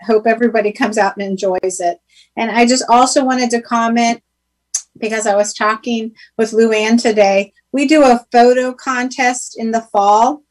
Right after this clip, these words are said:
but we sub-, we take pictures. I mean, you can send us a picture tomorrow. So I know spring's a beautiful time, and when we were out putting the story in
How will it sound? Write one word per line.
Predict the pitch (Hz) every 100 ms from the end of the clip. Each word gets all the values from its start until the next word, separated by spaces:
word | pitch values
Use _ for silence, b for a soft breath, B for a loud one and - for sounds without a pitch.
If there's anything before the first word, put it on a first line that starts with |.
| _ _ 240
but | 233
we | 220 220 262 285
sub-, | 294 - - 247 247
we | 226 269
take | 269 311 277 _
pictures. | 285 285 - 214 202 196 - -
I | 240
mean, | 240 254
you | 269
can | 302 269
send | 247 247 240
us | 233
a | 208
picture | - 233 - 196
tomorrow. | - 196 202 190 175 170
So | 170 190 180 180 b -
I | 247
know | 254 247
spring's | 240 - 247 247 240
a | 214
beautiful | 226 226 220
time, | 208 214 208 196
and | 196
when | 202 202
we | 202
were | 208
out | 208 202 -
putting | 220 214 196
the |
story | 185 - 208 202 190 185 b b _ 220
in | 214 208 196